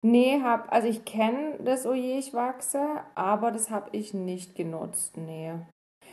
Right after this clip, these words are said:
Also ich hab tatsächlich, also zur, so Geburt und erstes Lebensjahr, äh, Literatur gelesen und dann auch noch ein Zwillingsbuch als Literatur gehabt.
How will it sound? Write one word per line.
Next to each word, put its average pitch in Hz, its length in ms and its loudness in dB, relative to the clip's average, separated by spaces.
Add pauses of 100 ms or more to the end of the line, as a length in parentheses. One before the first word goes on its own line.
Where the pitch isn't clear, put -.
Also 208 160 6
ich 240 160 -2
hab 254 140 -4
tatsächlich, 262 760 -2
also 208 300 0 (340)
zur, 196 480 2
so 196 180 -2
Geburt 226 440 2
und 240 120 0
erstes 185 680 -4
Lebensjahr, 269 920 -2
äh, 247 240 0
Literatur 247 720 -2
gelesen 269 680 -4 (380)
und 220 180 2
dann 220 280 6
auch 214 220 6
noch 208 160 8
ein 202 140 2
Zwillingsbuch 285 880 0
als 269 180 0
Literatur 269 640 -2
gehabt. 262 560 -6